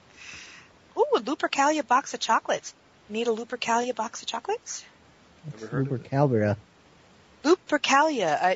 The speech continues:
Speaker 1: it's something that Black Phoenix Alchemy Lab celebrates, apparently. Hmm. Hmm.
Speaker 3: Expialidocious.
Speaker 1: Hmm.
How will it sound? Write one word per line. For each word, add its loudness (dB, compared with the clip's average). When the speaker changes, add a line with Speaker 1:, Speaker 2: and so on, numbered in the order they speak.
Speaker 1:
it's -8
something -4
that -2
Black 2
Phoenix -2
Alchemy 2
Lab 2
celebrates, -2
apparently. -10
Hmm. -10
Hmm. -8
Speaker 3:
Expialidocious. -10
Speaker 1:
Hmm. -10